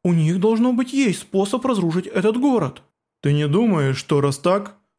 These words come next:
то они бы уже сделали это?» «Очень похоже, что они намереваются разрушить город изнутри».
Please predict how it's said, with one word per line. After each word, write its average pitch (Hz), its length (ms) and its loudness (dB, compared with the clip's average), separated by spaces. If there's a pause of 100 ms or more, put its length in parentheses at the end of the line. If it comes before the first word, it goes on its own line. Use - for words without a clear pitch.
(140)
то 254 100 0
они 214 220 2
бы 160 160 2
уже 156 180 0
сделали 151 460 0
это?» 139 500 0 (960)
«Очень 190 320 0
похоже, 175 640 -2 (220)
что - 260 -4
они 226 180 2
намереваются 247 640 0
разрушить 226 480 -2
город 180 320 0
изнутри». 233 720 -2